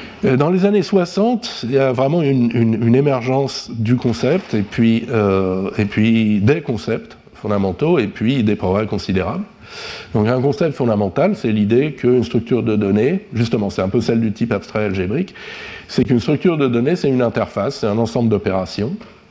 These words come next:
et il peut y avoir ensuite plusieurs implémentations concrètes, euh, possibles, plusieurs, euh, représentations. Et du coup,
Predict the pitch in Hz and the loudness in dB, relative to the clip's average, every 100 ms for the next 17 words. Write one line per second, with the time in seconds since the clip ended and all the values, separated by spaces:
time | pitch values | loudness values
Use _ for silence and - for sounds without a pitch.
0 | - 104 233 - 110 107 113 98 143 147 | -4 0 0 0 0 2 0 0 -2 0
1 | 131 127 110 101 104 104 101 90 107 104 | 0 0 -2 0 0 0 -2 -2 -4 -2
2 | 98 - 104 120 - _ - 107 101 107 | -4 -2 -6 -6 -14 _ -6 -2 0 0
3 | 107 - 90 - - 104 98 104 107 104 | -2 0 -4 -4 -2 0 2 0 -2 -6
4 | - - - - - - 110 101 98 95 | -14 -16 -14 -14 -10 -2 0 2 2 0
5 | 135 139 113 107 107 92 - - - _ | 0 -2 -2 -2 -4 -8 -10 -16 -18 _
6 | _ _ - _ _ - - - - - | _ _ -20 _ _ -20 -20 -20 -16 -14
7 | - - - - 104 101 98 135 151 165 | -12 -12 -2 2 4 4 2 4 4 4